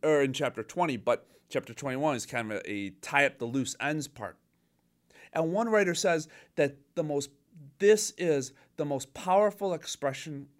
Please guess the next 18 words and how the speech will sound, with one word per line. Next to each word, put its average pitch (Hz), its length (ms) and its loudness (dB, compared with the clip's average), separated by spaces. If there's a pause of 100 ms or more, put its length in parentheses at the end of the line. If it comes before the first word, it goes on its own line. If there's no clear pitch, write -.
(100)
of 127 160 -4
faith 110 420 -10 (240)
in 156 200 -2 (120)
any 196 300 0
of 160 140 -2
the 139 80 -10
gospel 117 460 -10
accounts. - 520 -18 (1500)
So - 160 -6
how 233 360 2
would 214 200 4
it 165 140 -4
sit - 320 -2
with 185 160 -8
you? 160 80 -4
How 208 260 0
does 190 300 0
it 180 160 -2